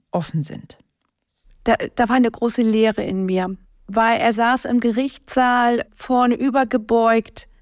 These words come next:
Speaker 2: hat nichts gesagt, hat auch keine Reaktion gezeigt. Einmal musste er eine Reakt-, musste er den Richter angucken. Es ging, glaube ich, einfach darum, wie er heißt, wo er wohnhaft war.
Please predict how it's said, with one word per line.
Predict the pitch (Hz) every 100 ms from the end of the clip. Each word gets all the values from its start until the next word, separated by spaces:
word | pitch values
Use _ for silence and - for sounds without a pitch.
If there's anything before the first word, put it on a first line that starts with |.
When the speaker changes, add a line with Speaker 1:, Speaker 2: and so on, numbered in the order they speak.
| _
Speaker 2:
hat | - 233 240
nichts | 262 262 - _ _ -
gesagt, | 208 - 208 226 254 -
hat | 233 -
auch | 214
keine | - 233 226 226
Reaktion | 226 214 208 - 233 247 285
gezeigt. | 269 262 - 233 220 220 220 - - -
Einmal | - 254 247
musste | 226 269 - -
er | 262 277 269
eine | 269 262
Reakt-, | 254 247 247 - - - 202
musste | 240 233 -
er | 226
den | 214 220
Richter | 262 - 262 -
angucken. | 233 226 254 240 233 233 226 220 - _ _ -
Es | 202
ging, | - 214
glaube | 202 190 185
ich, | 196 -
einfach | 190 196 202
darum, | 220 208 - 208 208 214 -
wie | 180 220
er | - 208
heißt, | 226 226 226 226 - _ - _ _
wo | 226 220
er | 202 196
wohnhaft | 240 254 240 214 214 214
war. | 214 214 214 214